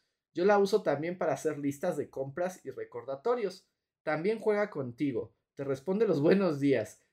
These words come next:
te despierta con la playlist que le indiques, pero aunque ha sido útil, no dejo de sentirme a ratos como en Orwell.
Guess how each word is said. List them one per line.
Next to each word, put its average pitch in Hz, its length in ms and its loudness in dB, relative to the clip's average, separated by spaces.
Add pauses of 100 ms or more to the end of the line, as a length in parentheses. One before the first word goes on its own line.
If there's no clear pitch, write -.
(120)
te 131 80 -2
despierta 185 540 0
con 175 140 -2
la 143 180 0
playlist 170 360 0
que 143 120 -2
le 120 80 -4
indiques, 123 580 -6 (240)
pero 135 140 -4
aunque 135 200 -4
ha 185 60 2
sido 208 260 2
útil, 196 440 0
no 196 100 -4
dejo 185 220 -2
de 180 60 -2
sentirme 156 440 -8
a 160 60 0
ratos 165 440 0
como 120 300 -10
en 117 120 -14
Orwell. 117 440 -4